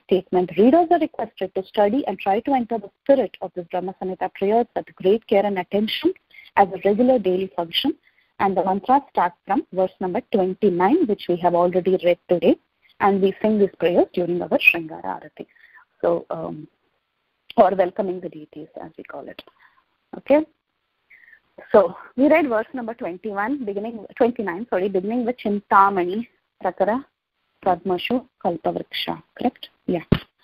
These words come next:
Prakara, Padmashu, Kalpavriksha. Okay. So, um, uh, Bhakti Siddhanta Saraswati, actually, you just look at the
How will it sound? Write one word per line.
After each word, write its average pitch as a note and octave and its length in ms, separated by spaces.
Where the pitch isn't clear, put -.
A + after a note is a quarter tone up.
Prakara, G#3+ 420
Padmashu, F#3 460
Kalpavriksha. - 640
Okay. - 240
So, B3 360
um, F#3 580
uh, A3 140
Bhakti A#3+ 440
Siddhanta C4+ 440
Saraswati, G3 220
actually, D4+ 320
you A#3 120
just D#4 220
look A3 160
at C4 140
the A3 80